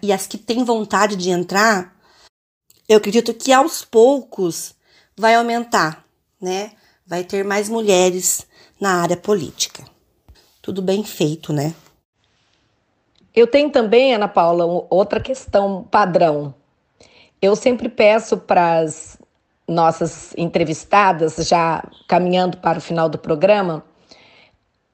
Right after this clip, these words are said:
Speaker 2: dica e truque que você quiser dar pra elas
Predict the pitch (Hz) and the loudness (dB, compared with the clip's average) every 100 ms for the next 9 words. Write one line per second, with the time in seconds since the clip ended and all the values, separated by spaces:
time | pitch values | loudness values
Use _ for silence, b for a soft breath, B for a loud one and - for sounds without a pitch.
0 | _ - 185 247 349 - 349 330 - 294 | _ -8 -4 2 2 2 0 0 0 2
1 | 294 349 349 339 392 - _ _ - 320 | 4 2 0 0 -2 -4 _ _ -2 2
2 | 370 370 370 - 330 - 226 254 262 226 | 4 4 2 2 -2 0 2 4 2 2
3 | 220 226 226 214 175 175 190 214 247 - | 2 2 2 4 4 4 2 2 -2 -4
4 | - | -16